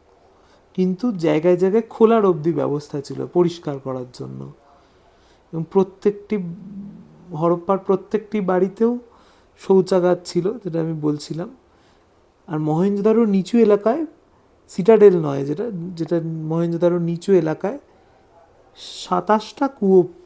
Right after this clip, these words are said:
কুয়ো পাওয়া গেছে, জলের যাতে অভাব না হয় কোনো। নিচু এলাকায় যাতায়াতের উপযোগী সড়ক ছিল, আমি আঁকছিলাম ছবি, তো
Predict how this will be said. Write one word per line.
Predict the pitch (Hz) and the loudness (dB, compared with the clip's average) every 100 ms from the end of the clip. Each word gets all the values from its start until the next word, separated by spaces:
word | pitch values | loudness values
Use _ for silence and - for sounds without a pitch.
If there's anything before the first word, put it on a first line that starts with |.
| _ | _
কুয়ো | 175 175 | 0 2
পাওয়া | 151 127 123 | 2 -6 -8
গেছে, | 123 123 151 | -10 -10 -4
জলের | 175 175 175 175 | -2 0 -2 -4
যাতে | 175 165 | -6 -2
অভাব | 165 147 160 143 | -2 -2 -4 -8
না | 139 135 | -12 -12
হয় | 131 127 - | -12 -14 -14
কোনো। | 127 123 139 _ _ _ _ _ _ _ _ - | -16 -16 -20 _ _ _ _ _ _ _ _ -12
নিচু | 160 170 180 | -6 -4 4
এলাকায় | 190 175 175 180 180 170 175 185 - _ _ 170 160 | 4 6 4 2 0 -2 -8 -18 -20 _ _ -20 -8
যাতায়াতের | 156 151 170 160 160 175 | -2 0 0 -2 -2 -2
উপযোগী | 151 156 165 165 | -2 -2 -4 -4
সড়ক | 165 151 160 156 | -6 -2 -2 -4
ছিল, | - 147 | -6 -4
আমি | 147 156 151 - - 190 165 165 - - | -4 -6 -8 -12 -20 -18 -16 -16 -20 -16
আঁকছিলাম | - 165 - - 147 139 147 | -6 -6 -6 -10 -8 -8 -12
ছবি, | - 139 165 - _ _ _ _ _ _ _ _ _ _ | -8 -8 -10 -18 _ _ _ _ _ _ _ _ _ _
তো | 151 143 | -6 -6